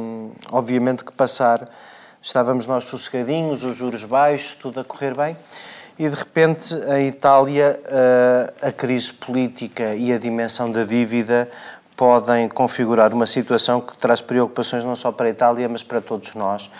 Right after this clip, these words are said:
e, e, e que para já obrigam à repetição das eleições italianas. Vai ser o tema da nossa terceira parte.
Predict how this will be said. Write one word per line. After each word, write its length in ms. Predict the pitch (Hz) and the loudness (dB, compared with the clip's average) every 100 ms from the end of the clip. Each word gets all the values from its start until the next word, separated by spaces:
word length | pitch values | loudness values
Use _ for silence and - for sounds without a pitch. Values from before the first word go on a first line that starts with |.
| - - - - | -18 -18 -20 -6
e, 840 | 123 120 127 131 123 117 117 120 - | -2 0 0 0 0 2 2 0 -2
e, 80 | 117 | -4
e 60 | |
que 260 | - - 107 | -4 -12 -6
para 220 | - 135 | 0 2
já 180 | 135 131 | 6 6
obrigam 480 | 127 131 127 120 117 | 6 2 0 2 0
à 80 | |
repetição 480 | 110 - 123 - 120 | -2 -6 -6 -4 -4
das 180 | 113 110 | -4 -4
eleições 440 | 113 113 - 104 | -4 -4 -4 -6
italianas. 580 | 117 - 123 151 190 170 | -4 -2 0 4 2 2
Vai 160 | 143 123 | 2 2
ser 180 | 127 113 | 0 -6
o 60 | |
tema 320 | - 131 117 | -2 0 2
da 80 | 110 | 0
nossa 260 | 104 101 117 | -2 -4 -8
terceira 400 | - - 120 127 | -10 -4 0 2
parte. 380 | 156 156 - | 6 4 4